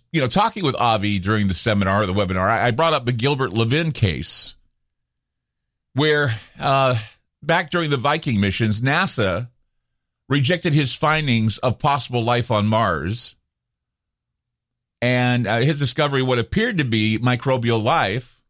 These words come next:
was actually reported that life existed on Mars. You remember this? I think it was, uh, nineteen ninety-six. Um,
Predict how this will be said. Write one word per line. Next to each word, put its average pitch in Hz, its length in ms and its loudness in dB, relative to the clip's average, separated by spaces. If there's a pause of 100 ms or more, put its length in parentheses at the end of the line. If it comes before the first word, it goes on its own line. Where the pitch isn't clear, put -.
(1040)
was 156 180 2
actually 202 360 0
reported 147 840 0 (880)
that 165 160 0
life 180 240 0
existed 185 460 0
on 98 140 0
Mars. 76 380 -4 (140)
You 131 100 0
remember 196 220 2
this? 254 280 0
I 139 100 -2
think 202 120 -2
it 220 40 0
was, 175 180 0
uh, 151 260 0
nineteen 170 340 -2
ninety-six. 165 680 -2 (640)
Um, 123 500 2